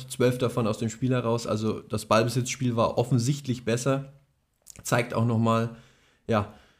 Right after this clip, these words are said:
wie viele Angriffe man durchs Zentrum gespielt hat, hat nämlich sechsunddreißig Prozent an der Zahl. Auch das ist ein guter Wert. Ein Mann, der da sicherlich eine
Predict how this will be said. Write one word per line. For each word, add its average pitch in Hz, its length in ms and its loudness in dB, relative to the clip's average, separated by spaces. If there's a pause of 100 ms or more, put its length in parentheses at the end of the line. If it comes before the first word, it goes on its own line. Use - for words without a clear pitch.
(100)
wie 117 100 0
viele 127 220 2
Angriffe 123 340 2
man 117 220 2
durchs 110 300 -2
Zentrum 143 340 4
gespielt 131 380 0
hat, 120 420 -2
hat 123 180 -2
nämlich 113 240 4
sechsunddreißig 117 920 0
Prozent 113 420 -2
an 110 120 2
der 101 120 0
Zahl. 117 280 2
Auch 104 140 -2
das - 200 -2
ist 143 140 -2
ein 139 80 4
guter 131 320 0
Wert. 127 280 0 (800)
Ein 123 120 4
Mann, 131 240 6
der 131 100 6
da 120 140 4
sicherlich 123 540 0
eine 113 320 0